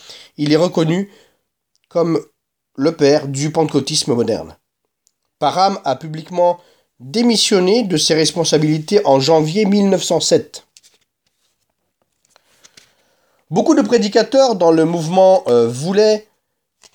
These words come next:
s'organiser, mais Parham freinait le projet de peur de créer encore une autre dénomination.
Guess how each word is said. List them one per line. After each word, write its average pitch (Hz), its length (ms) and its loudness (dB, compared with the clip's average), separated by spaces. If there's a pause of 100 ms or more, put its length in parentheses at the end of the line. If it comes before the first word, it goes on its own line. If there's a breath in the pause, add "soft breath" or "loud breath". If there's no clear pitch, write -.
(140)
s'organiser, 180 760 -2
mais 185 140 -2
Parham 226 360 0
freinait 220 500 -2
le 185 120 0
projet 175 440 0
de 156 140 -2
peur 170 240 0
de 147 80 0
créer 151 380 0
encore 143 340 0
une 123 180 2
autre 196 280 0
dénomination. 151 680 2